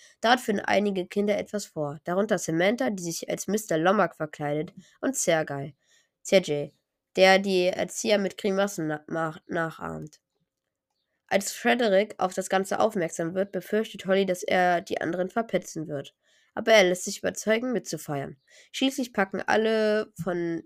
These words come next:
die von Melina organisierten Geschenke aus. Kurz darauf nähert sich Grit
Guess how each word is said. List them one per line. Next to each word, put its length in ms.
die 100
von 200
Melina 440
organisierten 580
Geschenke 500
aus. 300
Kurz 280
darauf 460
nähert 380
sich 200
Grit 320